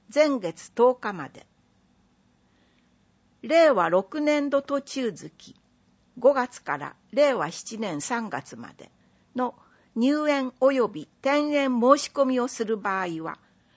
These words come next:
子ども保育課で手続きが必要です。保育の必要性の要件により、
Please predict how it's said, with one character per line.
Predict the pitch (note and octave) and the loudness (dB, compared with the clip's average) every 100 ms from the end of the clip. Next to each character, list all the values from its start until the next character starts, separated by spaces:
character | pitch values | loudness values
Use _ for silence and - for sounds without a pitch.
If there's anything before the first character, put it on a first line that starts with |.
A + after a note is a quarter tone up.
| _ | _
子 | - A#3+ | 0 2
ど | D#4 | 2
も | D4+ | 0
保 | D4 C4 C#4+ | 0 0 -2
育 | D4 - | -4 -10
課 | - B3 | -8 -6
で | G#3+ - - | -6 -8 -6
手 | G#3+ | -8
続 | - C#4+ B3 | -6 -10 -10
き | G3 | -10
が | C#3+ | -10
必 | D3 - - | -12 -14 -10
要 | E3 D3+ C3+ | -8 -8 -10
で | C#3 | -14
す。 | - - _ _ _ _ _ _ _ _ _ _ | -18 -20 _ _ _ _ _ _ _ _ _ _
保 | _ E4 | _ -6
育 | E4 - G#3 | -6 -4 -6
の | F#3 | -6
必 | - - - | -10 -16 -12
要 | D4 D4 C#4+ | 0 4 4
性 | C#4+ C#4+ C4 A#3+ | 4 -2 -2 -2
の | A#3 | -4
要 | - A3 C#4+ | 2 4 4
件 | C#4+ C4 G#3 | 2 -4 -4
に | E3+ | -8
よ | D#3+ | -10
り、 | D3+ D3+ | -12 -14